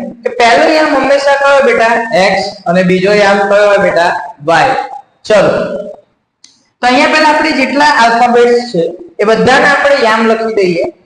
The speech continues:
તો આડી જે અક્ષ છે એને આપણે કહીશું એક્સ અક્ષ અને ઊભી જે અક્ષ છે એને આપણે શું કહીશું બેટા? વાય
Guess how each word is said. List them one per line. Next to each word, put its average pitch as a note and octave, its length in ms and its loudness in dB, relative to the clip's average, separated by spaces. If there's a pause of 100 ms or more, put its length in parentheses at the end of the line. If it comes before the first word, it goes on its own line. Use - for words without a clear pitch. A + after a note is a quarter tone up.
(280)
તો D#3+ 120 -4 (160)
આડી A#3 320 0
જે D#4 180 0 (120)
અક્ષ B3 280 -2
છે G#3+ 140 2 (640)
એને A3+ 220 0
આપણે B3 280 0
કહીશું A3 760 -2
એક્સ G3 340 -4
અક્ષ A3+ 320 -6 (1080)
અને G3+ 200 -2 (180)
ઊભી A3 300 2
જે C#4 100 0 (260)
અક્ષ G3+ 300 -2
છે G3 140 0 (380)
એને F#3 120 -2
આપણે F#3 320 -2
શું G3 160 -2
કહીશું F3 260 -4
બેટા? F3 240 0 (400)
વાય D#3 260 2